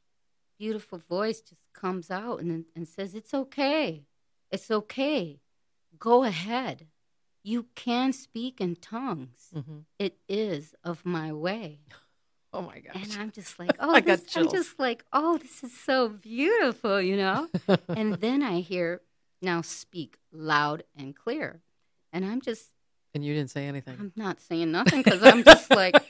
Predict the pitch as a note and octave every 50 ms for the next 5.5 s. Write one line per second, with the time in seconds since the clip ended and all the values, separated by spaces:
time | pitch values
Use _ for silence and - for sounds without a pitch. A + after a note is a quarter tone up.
0 | - C#4+ - - - - - - - C4 C#4 D4 C#4 D#4 C#4+ - - A#3+ A3 B3
1 | - - B3 C4 D#4 F4 F4 F#4+ G4 G4 - G#3 C4+ C#4 D#4 F#4+ G#4 G4+ C4+ G#3+
2 | F#3 F#3+ F#3+ G#3+ C4+ D#4+ E4+ F4 - G3+ G3 - - G#3 G3+ B3+ G#3+ F#3+ F3+ F3
3 | F3 E3+ F#3 - - _ _ _ _ _ _ _ _ _ _ _ _ - C#4+ E4+
4 | F4+ F#4+ F4 B3+ B3 A3 A3 G3 G3 F#3+ F3+ F3 E3 E3 E3 E3 - - - -
5 | G#3+ G3 - - - - - - -